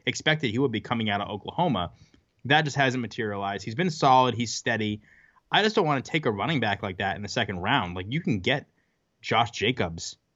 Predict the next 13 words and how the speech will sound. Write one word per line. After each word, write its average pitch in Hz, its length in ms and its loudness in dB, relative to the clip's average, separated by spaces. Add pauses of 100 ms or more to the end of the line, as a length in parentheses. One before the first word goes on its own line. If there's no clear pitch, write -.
(240)
end 117 160 0
of 95 60 -6
the 85 80 -8
third. 101 500 0
You 120 180 0
can 151 160 2
get 110 380 4 (440)
James 117 320 2
Robinson 95 640 0
in 98 120 -8
the 87 80 -8 (120)
fifth. 104 320 0 (540)
I, - 60 -10